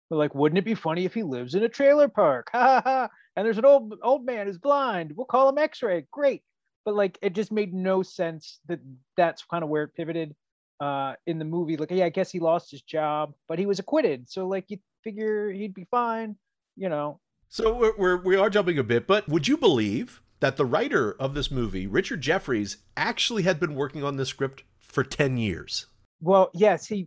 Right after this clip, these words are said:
Speaker 1: they said he shelved it 'cause he did, what was it, Scarecrow or Scarecrows or something?
Speaker 2: He did
Speaker 1: And so
Speaker 2: Scarecrows, uh, and fourteen Going on thirty and Blood Tide. <laughs>
Speaker 1: And he also was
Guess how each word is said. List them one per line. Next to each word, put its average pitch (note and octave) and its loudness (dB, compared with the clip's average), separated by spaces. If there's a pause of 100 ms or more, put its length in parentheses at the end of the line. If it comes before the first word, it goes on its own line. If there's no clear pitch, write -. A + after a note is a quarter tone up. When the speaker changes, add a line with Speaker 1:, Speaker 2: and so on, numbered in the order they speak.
Speaker 1:
they F#3 4
said G#3+ -2
he F3+ -6
shelved G3 0
it C#3 -4
'cause C#3+ -16
he D#3 -4
did, D3 -8
what E3+ 2
was C#3 -6
it, C3 -14
Scarecrow F#3 0
or E3 -4
Scarecrows F3 -4
or F3 -14
something? F3 -4
Speaker 2:
He E3+ 0
did F3+ 6
Speaker 1:
And - -4
so - -4
Speaker 2:
Scarecrows, E3+ 0
uh, A#2 2 (100)
and G#2 -2 (120)
fourteen E3 0
Going B2+ 2
on G#2 0
thirty D#3+ -2
and A#2+ -4
Blood B2 0
Tide. C#3 -4 (160)
<laughs> - -10
Speaker 1:
And F#3+ -2
he A3+ 4
also G3+ 4
was F#3+ 0